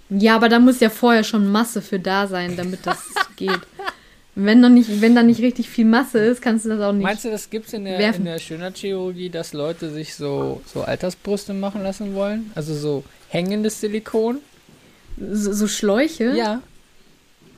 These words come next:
Speaker 2: Einfach so, "Ich hätt gern, ich hätt gern wie meine Oma." Und dann so,
Speaker 1: Ja, ja.
Speaker 2: die so, wo die Nippel auf Höhe des Bauchnabels hängen.
Speaker 1: Das Schlimme ist, ich hab grad genau solche vor Augen, weil ich jemanden kenne,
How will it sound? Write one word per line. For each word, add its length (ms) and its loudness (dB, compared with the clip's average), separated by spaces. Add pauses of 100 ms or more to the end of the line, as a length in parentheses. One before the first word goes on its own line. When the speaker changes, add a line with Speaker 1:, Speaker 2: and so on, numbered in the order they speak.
(240)
Speaker 2:
Einfach 260 -4
so, 460 -2 (320)
"Ich 160 -4
hätt 180 -4
gern, 520 -2
ich 180 -6
hätt 220 -2
gern 300 -2
wie 120 0
meine 320 0
Oma." 540 -2 (560)
Und 200 -2
dann 240 0
so, 200 6
Speaker 1:
Ja, 120 4 (520)
ja. 400 -8 (600)
Speaker 2:
die 120 -4
so, 420 -2 (640)
wo 140 -4
die 100 0
Nippel 320 2
auf 180 -2
Höhe 160 2
des 140 -2
Bauchnabels 880 -4
hängen. 240 -12 (1160)
Speaker 1:
Das 160 0
Schlimme 260 4
ist, 200 0
ich 140 0
hab 140 2
grad 220 -2
genau 380 4
solche 280 2
vor 200 -2
Augen, 340 6
weil 140 4
ich 120 0
jemanden 340 2
kenne, 560 4